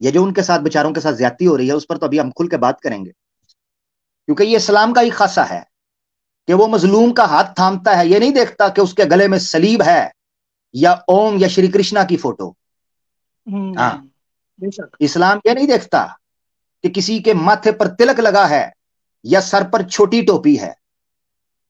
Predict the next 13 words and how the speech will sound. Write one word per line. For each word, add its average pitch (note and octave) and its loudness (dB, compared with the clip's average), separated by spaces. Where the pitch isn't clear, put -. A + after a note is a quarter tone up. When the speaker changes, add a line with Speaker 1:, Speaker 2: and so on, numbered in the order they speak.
Speaker 1:
इस्लाम E3 2
नहीं F3+ 0
ये F#3+ 2
देखता C#3 -2
एक E3+ -4
किसी F#3+ 0
ने F#3+ 0
व्हाइट E3+ 0
कॉलर G3+ 2
पहना G3 2
हुआ D3 2
है A#2 -4
या E3+ 2